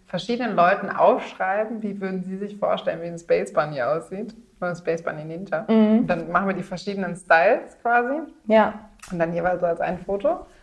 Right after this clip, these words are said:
Speaker 2: Ich hab ja so ein Logo, das hat eine Freundin gemalt tatsächlich,
Speaker 1: Mhm.
Speaker 2: mit einem Space Bunny, der mit dem Kopf in so einem Planeten steckt.
Speaker 1: Mhm.
Speaker 2: Also wirklich ein tatsächlicher Hase. Ähm,
Speaker 1: Ah.
Speaker 2: ja, das fänd ich auch geil, mal mit so einem Pappmaché-Planeten oder so.
Speaker 1: Mhm.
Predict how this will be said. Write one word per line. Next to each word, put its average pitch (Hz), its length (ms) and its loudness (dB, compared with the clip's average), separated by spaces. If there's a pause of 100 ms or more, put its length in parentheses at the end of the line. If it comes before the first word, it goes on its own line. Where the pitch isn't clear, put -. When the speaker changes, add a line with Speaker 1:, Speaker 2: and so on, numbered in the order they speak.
(520)
Speaker 2:
Ich 214 120 -6
hab 240 80 -4
ja 233 120 10
so 202 100 2
ein 202 140 4
Logo, 214 320 4
das - 180 2
hat 196 80 2
eine 196 140 0
Freundin 196 420 2
gemalt 180 520 -4
tatsächlich, 175 580 -4
Speaker 1:
Mhm. 202 80 2
Speaker 2:
mit 208 80 -4
einem 190 100 -2
Space 185 380 4
Bunny, 208 440 2 (380)
der 196 100 6
mit 202 200 2
dem 202 100 0
Kopf 220 300 -4
in 202 120 0
so 196 100 2
einem 196 80 0
Planeten 196 420 -2
steckt. - 560 -4
Speaker 1:
Mhm. 190 240 0
Speaker 2:
Also 196 180 6
wirklich 196 220 2
ein 196 80 0
tatsächlicher 196 580 0
Hase. 180 460 -2 (720)
Ähm, 185 60 4 (200)
Speaker 1:
Ah. 156 360 -6 (200)
Speaker 2:
ja, 196 400 -4
das 202 200 -8
fänd 277 180 2
ich - 120 0
auch - 200 2
geil, 185 240 4
mal 180 400 2 (480)
mit 202 160 -16
so 190 120 -4
einem 185 420 -2
Pappmaché-Planeten 196 1040 -4
oder 196 280 -2
so. 190 140 -4
Speaker 1:
Mhm. 180 520 -6